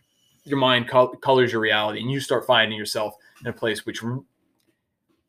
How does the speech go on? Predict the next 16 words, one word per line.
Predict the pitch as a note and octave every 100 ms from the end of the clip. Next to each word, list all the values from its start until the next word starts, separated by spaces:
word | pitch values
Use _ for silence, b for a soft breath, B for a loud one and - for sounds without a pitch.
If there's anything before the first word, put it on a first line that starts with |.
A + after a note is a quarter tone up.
| -
the, | B2+ A#2 A2
the | B2
saturation | - D3+ C3 - B2+ B2 B2 A#2 G2+
is | G2
really, | A#2+ B2 C#3 B2+ A2+
really | A2 A2+ G#2+
high, | G2+ G#2+ G2+
and | G2
it | G2+
starts | - A#2 G#2 - - _ _ _ -
closing | D3 C#3 B2+ A#2+
in | A2+
your | A2+
field | G#2 B2 A2+
of | A2 G2+
view. | G#2+ G#2+ G#2